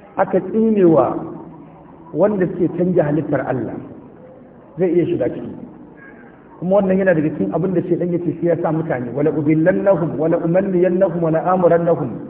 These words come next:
falayubtikunna adana al-an'am, wala amurannahum, falayughayyirunna khalqa Allah." Shaidan yace sai na umarce su suna canja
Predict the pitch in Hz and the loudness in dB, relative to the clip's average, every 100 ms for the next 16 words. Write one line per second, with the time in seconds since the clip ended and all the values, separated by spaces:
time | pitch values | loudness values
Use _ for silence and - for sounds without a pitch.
0 | - - - - - - 165 165 196 - | -16 -18 -20 -20 -10 0 2 2 2 0
1 | 190 180 202 180 160 165 185 185 160 143 | -2 0 0 0 0 2 4 4 2 0
2 | 156 160 123 - 156 160 175 208 196 185 | 0 0 0 0 0 2 2 0 2 2
3 | 202 214 214 214 214 170 160 147 185 185 | 2 0 0 -2 0 2 4 4 2 2
4 | 190 214 233 208 180 170 165 165 131 120 | 2 2 2 0 2 0 2 0 0 -2
5 | - - - - - - - - - 175 | -4 -10 -14 -18 -18 -20 -20 -16 -8 -4
6 | 185 180 165 175 190 170 160 - 185 - | -2 -2 -2 0 -2 -2 -4 -2 -4 -6
7 | - 185 160 214 226 190 | -6 -4 -4 -2 2 2